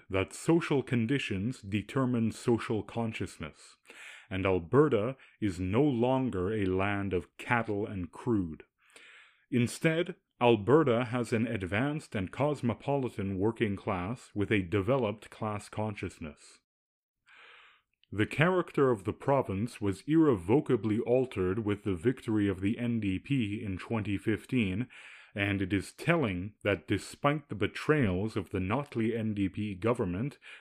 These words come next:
the party still received thirty-three percent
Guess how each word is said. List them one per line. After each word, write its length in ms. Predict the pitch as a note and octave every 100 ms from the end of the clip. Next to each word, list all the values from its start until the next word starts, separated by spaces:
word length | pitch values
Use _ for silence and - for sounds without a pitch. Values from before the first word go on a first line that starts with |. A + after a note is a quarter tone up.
| -
the 100 | G#2
party 380 | - B2 B2 A2
still 440 | - - D#3+ D3
received 560 | A2+ F#2+ - G2+ G2+ - -
thirty-three 520 | A2+ A2 G#2 - A#2
percent 680 | G#2 G#2+ F#2 - A#2 F2+ F2+